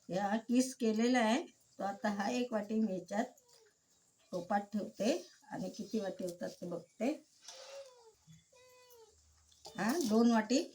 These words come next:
किस झालाय काकडीचा. आता ह्याला एक वाटी गुळ घालणार,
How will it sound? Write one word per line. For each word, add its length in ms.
किस 200
झालाय 360
काकडीचा. 520
आता 260
ह्याला 260
एक 140
वाटी 320
गुळ 140
घालणार, 420